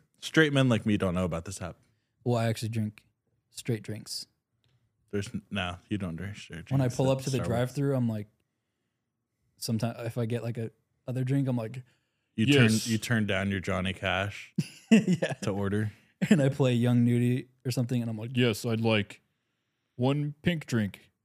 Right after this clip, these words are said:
Speaker 2: for my wife, not for me. I'll be taking
Speaker 1: For
Speaker 2: the
Speaker 1: my really hot
Speaker 2: But for me,
Speaker 1: wife.
Speaker 2: I'll take the Americano." Even though I, I'm drinking both of those.
Speaker 1: Yeah, you have a good voice.
Speaker 2: <laughs> That's my, uh, newscaster voice.
Speaker 1: That's your dad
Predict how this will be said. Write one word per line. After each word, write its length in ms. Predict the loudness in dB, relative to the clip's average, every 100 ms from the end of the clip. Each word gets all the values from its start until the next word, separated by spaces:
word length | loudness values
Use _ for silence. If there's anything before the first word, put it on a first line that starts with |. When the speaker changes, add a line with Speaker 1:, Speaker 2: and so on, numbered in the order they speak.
| _ _ _ _ -2
Speaker 2:
for 80 |
my 140 | 2 4
wife, 520 | 6 6 4 0 -16 _ _ _ _ _ _ _ _ -6
not 180 | -6
for 100 | -2 -4
me. 140 | -4 -10 _ _ _ _ _ _ _ _ _ _ _
I'll 140 | 0
be 80 | 0
taking 360 | 0 -2 0 -2
Speaker 1:
For 80 | 0
Speaker 2:
the 60 |
Speaker 1:
my 220 | 2 0 0
really 440 | 0 0 0 -2
hot 380 | -4 -6 -6 0
Speaker 2:
But 180 | 0 4
for 100 | 4
me, 160 | 6
Speaker 1:
wife. 60 | 6
Speaker 2:
I'll 100 | 4
take 200 | 4 0
the 120 | 0
Americano." 680 | 0 0 -2 -6 -10 -10 -10 -16 -20 _ _ -16 -16 -20 _ _ _
Even 160 | 2 4
though 80 | 4
I, 120 | 4
I'm 140 | 2 2
drinking 300 | 2 0 -2
both 260 | -4 -6
of 60 | -6
those. 220 | -4 0
Speaker 1:
Yeah, 80 | 2
you 200 | 2 0
have 160 | 0 -2
a 80 |
good 400 | -4 -4 -2 -4 -10 _ _ _ _ _ _ _ _ _
voice. 580 | -2 -2 -2 -4 -2 -6 -8 -12 _ _
Speaker 2:
<laughs> 440 | _ _ _ _
That's 180 | -4 0
my, 220 | 2 0
uh, 60 | 0
newscaster 720 | 0 0 0 -2 -6 -6 -10
voice. 180 | -10 -4
Speaker 1:
That's 180 | -4 -2
your 100 | -2
dad 480 | -2 -2 -2 -4